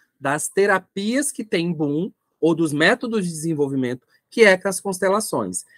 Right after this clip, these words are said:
Então, uma metodologia de terapia breve, né, que tem uma base no olhar sistêmico, lembrando que o olhar sistêmico não surge na psicologia,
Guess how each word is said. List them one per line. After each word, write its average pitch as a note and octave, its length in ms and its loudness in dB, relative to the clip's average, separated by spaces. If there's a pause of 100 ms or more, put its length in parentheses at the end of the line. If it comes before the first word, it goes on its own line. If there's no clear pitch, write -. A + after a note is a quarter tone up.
(100)
Então, F2+ 380 -4
uma B2 180 0
metodologia D3+ 1120 4
de F3 120 -2
terapia G#2+ 480 -2
breve, A2+ 680 2 (480)
né, A#2 220 -4
que F3+ 140 -10
tem D#3+ 320 4
uma F3 260 8
base C#3 920 2 (1400)
no E3 640 6
olhar C#3+ 460 2
sistêmico, A#2 920 -6 (280)
lembrando F3 640 4
que - 140 -2
o F#3 40 6
olhar D3 280 2
sistêmico G#2+ 840 -6 (340)
não G3+ 320 6
surge A3 640 2
na D#3+ 160 -2
psicologia, G#2+ 960 -6